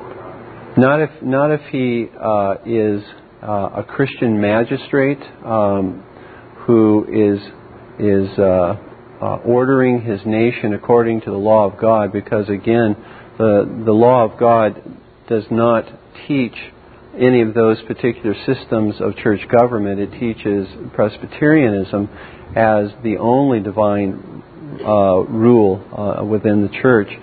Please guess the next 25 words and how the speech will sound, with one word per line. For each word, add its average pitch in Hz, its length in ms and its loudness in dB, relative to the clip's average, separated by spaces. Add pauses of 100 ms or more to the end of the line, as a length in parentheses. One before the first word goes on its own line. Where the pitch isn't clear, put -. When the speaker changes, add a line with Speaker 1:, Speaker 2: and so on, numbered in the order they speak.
(340)
Speaker 2:
And 107 200 -2
so 110 260 4
he 110 220 -8
could 117 240 -2
no 127 220 2
long, 127 420 2
he 127 120 -6
could 110 220 -4
no 135 220 2
more 123 240 2
tolerate 117 680 0 (680)
that, 120 420 2 (1300)
a 107 100 -6
difference 123 440 0
in, 107 260 -6
in, 107 300 0
uh, 101 240 -2 (440)
uh, 101 360 -6
church 135 340 0
government 123 400 2
than 123 140 -4
he 113 80 -4
could 113 180 -6
tolerate 123 500 2
Arminianism, 117 960 -2